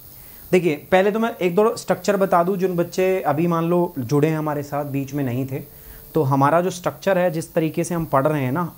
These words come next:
वो थोड़ा सा डिफरेंट है बाकियों के अपेक्षा, ठीक है। जो बाकी लोग पढ़ा रहे हैं जैसे, उनसे उस तरीके से हम नहीं पढ़ा रहे हैं और चीज़ें हम थोड़े अलग तरीके से कर रहे हैं।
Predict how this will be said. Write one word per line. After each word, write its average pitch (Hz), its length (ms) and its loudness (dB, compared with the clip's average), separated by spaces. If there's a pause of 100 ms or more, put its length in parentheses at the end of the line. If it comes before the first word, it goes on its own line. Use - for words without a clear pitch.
वो 156 180 -2
थोड़ा 165 280 2
सा 175 140 0
डिफरेंट 143 460 -2
है 147 160 -2 (640)
बाकियों 143 500 2
के 220 120 2
अपेक्षा, 131 560 -2 (640)
ठीक 160 120 0
है। 175 80 4
जो 135 120 2
बाकी 135 300 4
लोग 175 200 2
पढ़ा 147 240 4
रहे 156 120 0
हैं 151 120 0
जैसे, 147 360 0 (140)
उनसे 156 500 0
उस 175 180 -2
तरीके 147 340 0
से 170 100 -2
हम 165 80 0
नहीं 139 240 2
पढ़ा 135 260 2
रहे 135 100 2
हैं 190 200 -6
और 143 100 0
चीज़ें 147 320 -2
हम 165 100 -2
थोड़े 165 300 0
अलग 151 280 0
तरीके 139 300 -2
से 131 140 -6
कर 113 140 -4
रहे 101 160 -8
हैं। 107 80 -10